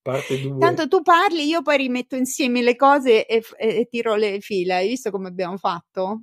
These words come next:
Speaker 2: Tu parlavi, eh, poi io prendevo, "Aspetta un attimo, allora, quindi hai detto questo,
Speaker 1: Sì,
Speaker 2: questo,
Speaker 1: fai
Speaker 2: questo." <laughs> Senti, Timothy, allora, dici dove ti troviamo, il nome del tuo podcast, così almeno se qualcuno vuole venire ad ascoltarti.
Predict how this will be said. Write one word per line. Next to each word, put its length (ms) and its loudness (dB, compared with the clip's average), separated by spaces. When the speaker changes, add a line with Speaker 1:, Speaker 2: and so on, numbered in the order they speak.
Speaker 2:
Tu 100 -8
parlavi, 540 4
eh, 260 4
poi 140 2
io 80 0
prendevo, 400 2
"Aspetta 360 -4
un 60 -2
attimo, 320 -6
allora, 380 -2
quindi 240 2
hai 100 6
detto 340 0
questo, 220 2
Speaker 1:
Sì, 60 -4
Speaker 2:
questo, 200 2
Speaker 1:
fai 80 0
Speaker 2:
questo." 260 2
<laughs> 840 -2
Senti, 520 0
Timothy, 460 0
allora, 580 4
dici 420 -2
dove 240 6
ti 120 -6
troviamo, 680 2
il 80 4
nome 240 0
del 160 2
tuo 160 0
podcast, 1000 2
così 260 -2
almeno 560 -2
se 280 -10
qualcuno 400 -4
vuole 240 2
venire 280 -4
ad 140 -4
ascoltarti. 1040 -4